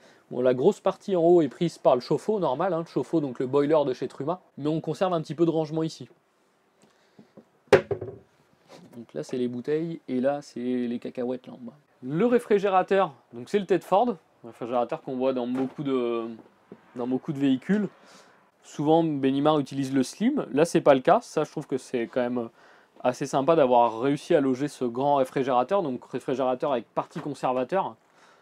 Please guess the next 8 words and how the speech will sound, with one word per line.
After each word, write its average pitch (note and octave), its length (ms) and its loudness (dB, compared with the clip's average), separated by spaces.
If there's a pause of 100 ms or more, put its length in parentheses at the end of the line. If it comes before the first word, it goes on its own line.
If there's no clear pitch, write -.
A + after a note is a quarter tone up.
(580)
Donc - 80 -20
ça, D3+ 140 -2
c'est - 200 -12
plutôt D3+ 280 -2
agréable. A#2+ 480 -2 (2250)
Cent C#3+ 100 -2
cinquante C#3+ 320 -2
litres D#3 220 -8